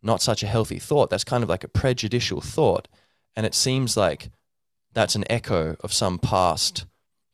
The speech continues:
thing which, you know, was coming down, um, through my, uh, uh, lineage, you know, whether it's like, um, and, you know, uh, pretty small things, but it would be where, like, I would go,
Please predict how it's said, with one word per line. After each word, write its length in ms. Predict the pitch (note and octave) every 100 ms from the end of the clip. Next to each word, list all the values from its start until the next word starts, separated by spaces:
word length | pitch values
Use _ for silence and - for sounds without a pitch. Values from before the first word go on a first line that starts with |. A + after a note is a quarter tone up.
| _
thing 380 | - A#2 E2+ G2 - _ _ _
which, 340 | - G#2 - -
you 100 | G#2+
know, 200 | E2 F#2 -
was 240 | F#2 E2+ -
coming 340 | - F#2+ F2+
down, 420 | F#2+ E2+ E2+ E2 -
um, 260 | F2+ E2 E2
through 520 | - G#2+ F2+ F2 E2+ - _ _ _ _ _ _ _
my, 360 | G2 F2+ F2 E2+
uh, 200 | E2 F2 -
uh, 220 | F2+ E2+
lineage, 520 | G#2+ C3 - - - _
you 100 | G2
know, 180 | G2 B2 - _ _ -
whether 320 | G#2 G2 F2+
it's 240 | - -
like, 400 | F#2 E2 - - - - _ _ _ _ _ -
um, 480 | E2+ E2 E2+ D2+ - _ _ _ _ _ A2+
and, 180 | A2
you 80 | B2+
know, 220 | C3 F#2 - - _ _
uh, 500 | G2+ F2+ F2+ E2+ F2+ - - - _ -
pretty 200 | E3+ C3+
small 360 | - B2+ D#3
things, 540 | D#3+ F2+ F2 C3+ - - _ _ _
but 200 | G2 F#2+
it 20 |
would 120 | G#2 G#2
be 180 | G#2+
where, 300 | G#2 G2 F2+
like, 200 | F#2 F2+ -
I 100 | G2
would 140 | G#2
go, 180 | G2+ F#2